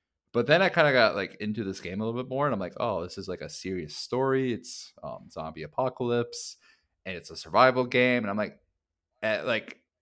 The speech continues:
I watched the first trailer, the first gameplay trailer, and I'm like, "Ah, man, you got me. I'm sold. It's Naughty Dog. They're gonna, they're gonna kill it 'cause they're killing it with Uncharted." And I remember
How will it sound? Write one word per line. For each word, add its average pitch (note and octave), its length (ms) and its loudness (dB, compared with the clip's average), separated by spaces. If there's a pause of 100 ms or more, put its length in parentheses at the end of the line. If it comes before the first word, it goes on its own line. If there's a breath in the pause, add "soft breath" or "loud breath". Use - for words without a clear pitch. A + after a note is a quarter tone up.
(120)
I A#2 60 2
watched C3+ 280 6
the E3+ 80 0
first B2+ 440 0
trailer, G#2 640 2 (220)
the A2 80 -4
first B2 260 0
gameplay G#2+ 420 0
trailer, C#3+ 300 2
and C3+ 80 4
I'm A2+ 60 2
like, G#2+ 140 0
"Ah, F#2 180 0
man, D#2+ 220 -12 (400)
you A#2 100 -4
got F#2 220 -2
me. F#2 180 -8
I'm A2 140 -4
sold. G2 380 -4 (680 soft breath)
It's - 120 -10
Naughty A#2 260 2
Dog. A2 260 2
They're A#2 180 0
gonna, G2+ 120 -4
they're B2 220 2
gonna G#2 140 -2
kill G2+ 220 0
it E2 120 -6
'cause - 100 -12
they're G#2 80 -8
killing A#2 240 0
it G2+ 40 -2
with G2 120 -6
Uncharted." F2 460 -8 (1000)
And B2 180 2
I B2+ 40 6
remember C#3+ 640 2